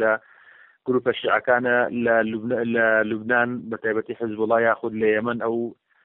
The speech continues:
حوسیەکان؟ و بەشێکی زۆری ئامانجەکانی سعودیە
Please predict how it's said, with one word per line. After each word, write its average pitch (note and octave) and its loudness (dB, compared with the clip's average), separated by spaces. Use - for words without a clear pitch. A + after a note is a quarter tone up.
حوسیەکان؟ A#2+ 0
و B2 4
بەشێکی C#3 -6
زۆری C#3 2
ئامانجەکانی B2+ -2
سعودیە B2+ 4